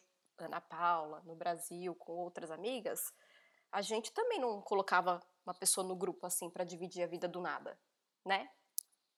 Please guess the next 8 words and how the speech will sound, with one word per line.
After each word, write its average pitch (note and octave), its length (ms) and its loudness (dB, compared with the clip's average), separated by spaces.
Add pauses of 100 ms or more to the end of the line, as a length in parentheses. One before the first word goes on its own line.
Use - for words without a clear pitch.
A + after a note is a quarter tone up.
(120)
Então B3 220 6
eu D4+ 240 -2
entendi C#4 640 2 (140)
no F#3+ 80 -6
começo, F#3+ 460 0
ok, B3 500 0 (380)
tudo A3 160 -8
bem. G#3+ 340 -4